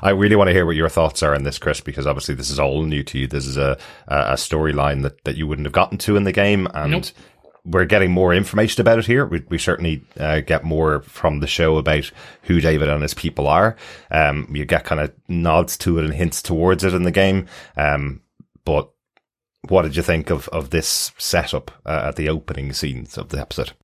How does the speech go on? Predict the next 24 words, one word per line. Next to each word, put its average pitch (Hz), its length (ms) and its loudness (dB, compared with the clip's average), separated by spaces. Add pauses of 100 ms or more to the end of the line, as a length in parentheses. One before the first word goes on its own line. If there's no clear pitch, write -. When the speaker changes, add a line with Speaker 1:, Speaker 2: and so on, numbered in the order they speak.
(380)
Speaker 2:
Yeah, 196 280 0
'cause 165 180 -2
my 233 140 6
main 208 260 4
point 156 320 0
is 139 140 -2
the 139 100 -8
human 151 400 -4
menu, 147 340 -4
so 143 140 -6
I'm 135 80 -10
gonna 160 120 -4
set 160 280 -2
that 139 160 -2
aside. 117 580 -8 (100)
The, 147 240 -6
the 151 160 -8
setup 196 600 0
for 165 180 -4
me 147 420 0
in 131 360 -6
terms 135 360 -2
of 131 160 -10
who, 147 580 -6